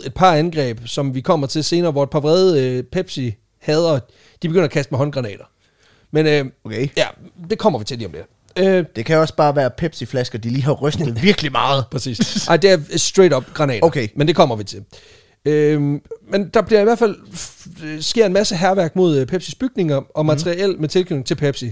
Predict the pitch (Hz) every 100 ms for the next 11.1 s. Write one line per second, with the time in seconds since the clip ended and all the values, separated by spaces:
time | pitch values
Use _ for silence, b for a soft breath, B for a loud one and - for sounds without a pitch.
0 | 110 143 135 123 123 156 - 117 107 113
1 | - 127 - 104 b b b b b 196
2 | 247 190 165 175 190 190 190 190 - 214
3 | 160 165 147 202 160 147 156 - 175 160
4 | 165 160 139 139 214 240 202 156 147 170
5 | - 131 123 - 190 220 139 127 156 139
6 | 151 185 190 b b - 170 196 185 185
7 | 175 - - 233 156 165 185 135 135 -
8 | 180 104 - _ _ _ 165 147 139 165
9 | 165 156 156 - 160 143 120 123 110 -
10 | 117 - 123 123 131 135 123 117 117 117